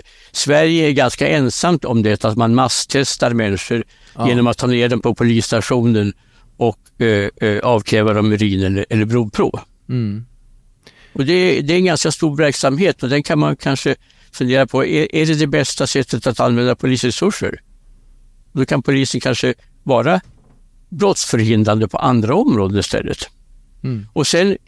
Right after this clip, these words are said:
Speaker 1: sen är den stora frågan, och det, där har jag absolut inget svar, men det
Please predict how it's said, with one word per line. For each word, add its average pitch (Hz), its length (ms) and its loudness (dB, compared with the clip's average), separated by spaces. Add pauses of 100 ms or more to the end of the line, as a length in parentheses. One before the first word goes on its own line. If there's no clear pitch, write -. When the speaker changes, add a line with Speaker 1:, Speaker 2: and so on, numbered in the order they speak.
(120)
Speaker 1:
sen 220 240 2
är 247 60 4
den 220 100 2
stora 139 320 0
frågan, 123 400 0
och 113 60 -4
det, 143 400 -2
där 151 220 0
har 214 100 2
jag 180 80 4
absolut 131 400 -2
inget 135 180 0
svar, 220 240 0
men 139 140 -2
det 156 160 0